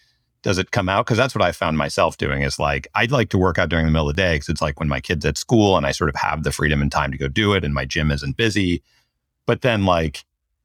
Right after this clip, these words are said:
then it's, like, after dinner and it's eight o'clock and it's like, "Well, I better put in a couple hours now because, like, I screwed around in the middle of the day and went and, like,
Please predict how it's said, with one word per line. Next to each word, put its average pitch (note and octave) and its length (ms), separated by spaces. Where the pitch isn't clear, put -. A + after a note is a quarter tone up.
then G#2+ 240
it's, G#2 200
like, E2+ 240
after E2+ 320
dinner F#2 320
and E2 80
it's D2+ 140
eight E2 160
o'clock G2 380
and D#2+ 40
it's D2+ 120
like, D#2+ 160
"Well, E2+ 100
I E2 60
better E2 200
put F#2 160
in D#2 80
a D2 60
couple D#2 280
hours D2+ 380
now D2 300
because, D2+ 400
like, D2 320
I D2+ 300
screwed E2 320
around D#2 240
in D2 80
the D2+ 60
middle D2+ 200
of C#2+ 60
the C#2+ 80
day E2+ 140
and D2 120
went D2 140
and, D2+ 140
like, D2 220